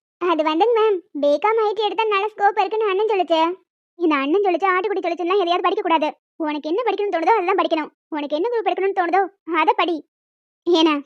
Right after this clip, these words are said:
புரிஞ்சுதா? இப்ப சொல்லு, என்ன குரூப் எடுக்கணும்னு தோணுது? எனக்கு பி ஏ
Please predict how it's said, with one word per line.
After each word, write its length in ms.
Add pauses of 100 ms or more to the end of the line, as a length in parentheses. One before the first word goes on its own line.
(140)
புரிஞ்சுதா? 340 (400)
இப்ப 200
சொல்லு, 180 (280)
என்ன 140
குரூப் 180
எடுக்கணும்னு 300
தோணுது? 240 (580)
எனக்கு 300 (500)
பி 100 (120)
ஏ 20